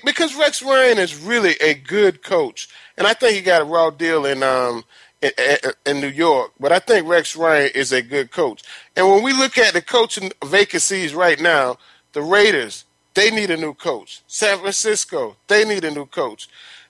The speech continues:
Um, the Jets, they haven't hired anybody yet.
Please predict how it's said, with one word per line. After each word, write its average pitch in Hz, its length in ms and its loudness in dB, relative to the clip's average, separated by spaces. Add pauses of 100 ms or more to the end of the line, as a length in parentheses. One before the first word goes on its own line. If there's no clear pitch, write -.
(120)
Um, 139 400 2
the 151 100 2
Jets, 185 580 0 (300)
they 226 180 4
haven't 190 280 2
hired 160 300 2
anybody 143 420 0
yet. 131 260 -2